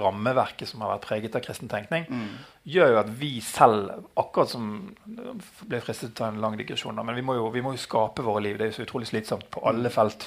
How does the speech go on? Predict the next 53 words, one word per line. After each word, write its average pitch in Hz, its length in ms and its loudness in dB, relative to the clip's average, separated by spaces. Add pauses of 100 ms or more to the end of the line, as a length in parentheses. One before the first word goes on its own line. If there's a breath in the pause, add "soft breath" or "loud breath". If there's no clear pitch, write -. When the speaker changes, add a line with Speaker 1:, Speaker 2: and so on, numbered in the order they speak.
Speaker 2:
Mm. 131 140 -6
Speaker 1:
for 123 60 -2
tiden, 104 280 -4 (180)
Speaker 2:
Mm. 123 520 -8
Speaker 1:
gjennom 113 240 0
Facebook - 460 0
og 113 40 4
alt 107 120 0
mulig. 113 220 2
Speaker 2:
Sant. 123 160 -8 (320 loud breath)
Speaker 1:
Men, 175 300 10
men 156 300 6
desto 185 340 8
viktigere 110 440 8
er 131 60 10
det 131 80 10
at 104 140 6
vi 123 100 -4
på - 80 -10
en 107 120 -6
måte 139 240 -4 (100)
selv - 580 6 (120)
aktivt 98 500 -6
velger 104 600 2 (240)
å 123 180 -4
tilhøre 107 380 0
et - 100 -12
fellesskap - 520 2
som - 120 -12
kan 110 140 -2
hjelpe 101 300 -2
oss - 100 -10
å 113 80 -10
forme, 104 500 0 (540 loud breath)
ehm, 113 680 -6 (420)
et - 140 -6
liv 127 180 0
med 107 140 -6
himmel 117 380 -2
over - 240 -2
oss 113 120 -10
da. 131 120 -2 (300 loud breath)
Speaker 2:
Ja. 165 120 -6 (360 loud breath)
Speaker 1:
Eh, 123 300 0
og 123 80 2
skal - 140 -4
vi 131 100 2
forme 139 300 6
et 120 40 -2
liv 127 160 2
for 127 160 2
barna 123 300 6
våre 110 300 6